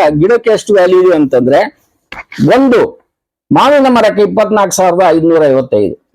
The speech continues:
ಹಾಗೆ ಇಪ್ಪತ್ತಾರು ಸಾವಿರದ ಐದುನೂರು ಹುಣಸೆ ಮರಕ್ಕೆ. ಒಂದು ಗಿಡ ಇತ್ತು ಅಂತ ತಿಳ್ಕೊಳ್ಳಿ,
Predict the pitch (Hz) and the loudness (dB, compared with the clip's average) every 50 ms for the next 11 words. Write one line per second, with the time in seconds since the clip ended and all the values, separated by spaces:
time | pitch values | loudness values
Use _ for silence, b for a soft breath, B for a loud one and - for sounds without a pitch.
0 | _ _ _ _ _ - 123 151 185 208 208 160 156 175 180 - - 147 - 196 | _ _ _ _ _ -4 -4 -2 0 0 2 0 0 -2 -4 -4 -6 -4 -2 -2
1 | 190 - - 180 175 165 - 175 165 160 165 151 139 143 139 147 175 208 185 143 | -2 -2 0 -2 -2 -2 0 -2 0 0 0 0 0 0 0 0 -2 0 -2 -2
2 | 139 131 123 - 143 131 127 110 104 98 78 - - - _ _ _ _ _ _ | -2 -2 -2 -2 -2 0 0 0 -2 -4 -6 -8 -18 -20 _ _ _ _ _ _
3 | _ _ _ _ _ _ - 151 - - 175 208 202 190 170 175 175 185 185 175 | _ _ _ _ _ _ -6 -2 -2 0 0 0 0 0 0 2 2 2 0 0
4 | - - 139 131 131 151 147 135 123 117 135 143 143 120 110 | 0 -2 -2 0 0 0 0 -2 -2 -2 -4 -4 -4 -4 -8